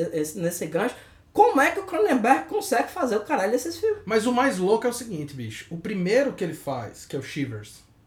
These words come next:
Speaker 2: ele é feito com financiamento direto do governo. E quando o filme sai,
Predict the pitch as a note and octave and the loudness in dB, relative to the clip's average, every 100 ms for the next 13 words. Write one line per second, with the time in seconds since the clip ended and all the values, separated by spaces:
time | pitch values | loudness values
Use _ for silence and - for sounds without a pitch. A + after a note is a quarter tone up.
0 | _ _ - - - C#3+ C#3+ D3+ D#3 D#3 | _ _ -20 -20 -14 -8 -6 -6 -4 -4
1 | - D#3+ E3 F3 F#3+ G3 F#3 F3+ E3 D#3+ | -4 -8 -8 -8 -8 -6 -6 -6 -8 -8
2 | F3 F3 D#3 D3+ E3+ F#3+ F#3+ A2 A2+ _ | -8 -4 -4 -6 -8 -10 -8 -8 -10 _
3 | _ - _ - _ _ F3 F#3+ G3+ - | _ -20 _ -20 _ _ -6 -4 -4 -2
4 | A3+ D#4+ C#4+ G#3 - - F3 D3 | -2 0 0 -2 -2 0 0 0